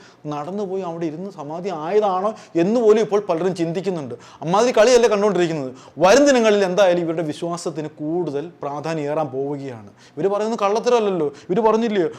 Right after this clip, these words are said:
അങ്ങനെയുള്ള വിശ്വാസത്തെ പൊളിക്കാൻ പാടില്ല, ഹൈന്ദവ വികാരത്തെ വ്രണപ്പെടുത്താൻ പാടില്ല എന്നൊക്കെ ഉള്ള വാദഗതികളാണല്ലോ ഇന്നലെ വരെ പറഞ്ഞുകൊണ്ടിരുന്നത്.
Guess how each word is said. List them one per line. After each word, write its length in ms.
അങ്ങനെയുള്ള 360
വിശ്വാസത്തെ 520
പൊളിക്കാൻ 500
പാടില്ല, 460
ഹൈന്ദവ 400
വികാരത്തെ 600
വ്രണപ്പെടുത്താൻ 680
പാടില്ല 260
എന്നൊക്കെ 220
ഉള്ള 140
വാദഗതികളാണല്ലോ 960
ഇന്നലെ 200
വരെ 100
പറഞ്ഞുകൊണ്ടിരുന്നത്. 640